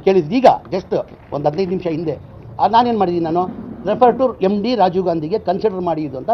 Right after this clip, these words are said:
ಪತ್ರ ನಾನು ಬರೆದು, ಎಲ್ಲ ಪತ್ರಕ್ಕೆ ಏನು ಮಾಡ್ತೀನಿ ನಾನು ಎಮ್ ಡಿಗೆ ಮಾಡ್ತೀನಿ. ನನಗೆ ಮನೆ ಇಲ್ಲ, ಟಾರ್ಗೆಟ್ ಇದ್ರೆ ತಾನೇ ನಾನು ಕೊಡೋದು. ಕ್ಯಾನ್ಸಲೇಷನ್ ಆಗ್ತದೆ. ಕ್ಯಾನ್ಸಲೇಷನ್ ಅಂದರೆ ಏನು ಮಾಡ್ತೀವಿ, ಹಂತ ಅಂತ ನಾವು ಕೊಡ್ತೀವಿ. ಈಗ ನೋಡಿ, ಸದ್ಯದಲ್ಲಿ ನಾನು ಬಂದಾದ್ಮೇಲೆ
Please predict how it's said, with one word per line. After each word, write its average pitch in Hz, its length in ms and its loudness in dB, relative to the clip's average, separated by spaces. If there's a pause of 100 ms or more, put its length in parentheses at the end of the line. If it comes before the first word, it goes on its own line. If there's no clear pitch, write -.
(260)
ಪತ್ರ 190 200 4
ನಾನು 170 120 4
ಬರೆದು, 131 200 -4
ಎಲ್ಲ 240 240 2
ಪತ್ರಕ್ಕೆ 208 300 -6
ಏನು 165 100 -4
ಮಾಡ್ತೀನಿ 180 440 -4 (280)
ನಾನು 202 120 0
ಎಮ್ 208 140 2
ಡಿಗೆ 220 120 0
ಮಾಡ್ತೀನಿ. 190 200 0
ನನಗೆ 226 120 0
ಮನೆ 240 100 4
ಇಲ್ಲ, 269 140 8
ಟಾರ್ಗೆಟ್ 233 300 4
ಇದ್ರೆ 254 140 -6
ತಾನೇ 240 180 -2
ನಾನು 190 140 -2
ಕೊಡೋದು. 175 260 -4 (480)
ಕ್ಯಾನ್ಸಲೇಷನ್ 233 500 4
ಆಗ್ತದೆ. 160 240 2 (280)
ಕ್ಯಾನ್ಸಲೇಷನ್ 233 480 2
ಅಂದರೆ 196 220 0
ಏನು 175 120 -2
ಮಾಡ್ತೀವಿ, 170 280 -4 (320)
ಹಂತ 226 220 2
ಅಂತ 196 160 4
ನಾವು 220 180 6
ಕೊಡ್ತೀವಿ. 147 400 -2 (240)
ಈಗ 196 80 -4
ನೋಡಿ, 196 160 0
ಸದ್ಯದಲ್ಲಿ 214 380 -2
ನಾನು 208 180 -2
ಬಂದಾದ್ಮೇಲೆ 170 720 -4